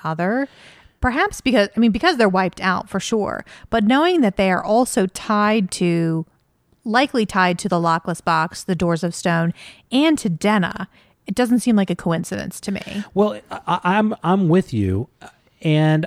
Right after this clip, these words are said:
Speaker 2: I, I've been saying, you know, I've been talking about this probably since the beginning of The Name of the Wind. Like, I'm like, "There's something going on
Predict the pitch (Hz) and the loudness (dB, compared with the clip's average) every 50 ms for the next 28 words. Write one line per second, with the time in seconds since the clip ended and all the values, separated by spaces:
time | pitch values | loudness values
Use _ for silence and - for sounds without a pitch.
0 | - - 147 - - 139 143 160 160 147 - 175 165 156 - - - - 143 143 | -4 -6 -8 -6 -2 0 0 0 0 0 0 0 0 0 0 -2 -2 0 2 2
1 | 143 139 143 139 135 135 131 127 131 131 131 139 139 131 139 135 131 120 - - | 2 2 2 0 0 2 2 2 2 2 0 0 -2 0 -2 -2 -2 -2 -4 -6
2 | - - 143 156 - - 117 110 107 101 107 104 104 101 104 - _ - 110 104 | -2 0 0 0 0 0 -2 -2 -2 0 0 0 0 0 -2 -6 _ -2 -2 -2
3 | - - - 117 127 139 139 117 - 113 101 - - 113 95 107 90 87 101 107 | -2 -2 -2 0 0 2 0 0 0 -4 -4 -4 -4 -4 -2 -2 -2 -2 -2 0
4 | 107 117 113 107 98 95 95 92 90 87 - - _ _ _ _ _ _ _ _ | 0 0 0 0 0 0 0 0 -2 -2 -6 -12 _ _ _ _ _ _ _ _
5 | _ _ _ 117 110 107 104 98 95 95 98 95 95 98 127 143 127 95 85 87 | _ _ _ -2 0 0 0 0 0 0 0 0 0 2 2 2 2 0 -2 -6
6 | 90 92 90 92 90 98 98 98 95 95 95 - 101 98 - - - 147 147 - | -8 -6 -6 -6 -6 -4 -4 -4 -4 -4 -4 -4 -4 -6 -6 -2 -2 -2 0 0
7 | 156 127 113 107 104 104 101 101 104 110 113 113 107 104 101 98 95 92 | -2 -2 0 0 0 0 2 2 2 2 2 2 2 2 0 0 -2 -4